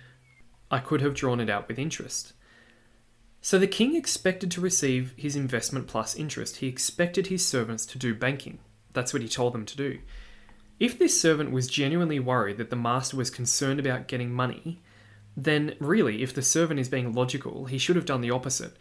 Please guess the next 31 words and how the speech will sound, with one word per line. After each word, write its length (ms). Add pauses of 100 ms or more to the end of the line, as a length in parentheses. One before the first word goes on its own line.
(160)
He 140
should 180
have 160
pursued 580
some 320
sort 200
of 80
financial 520
undertaking 600
in 160
order 200
to 140
make 220
money, 320 (340)
and 140
then 160
maybe 420
the 100
king 240
would 100
have 120
let 160
him 140
keep 240
some 160
money 240
for 120
himself 540
and 220
rewarded 420
him. 200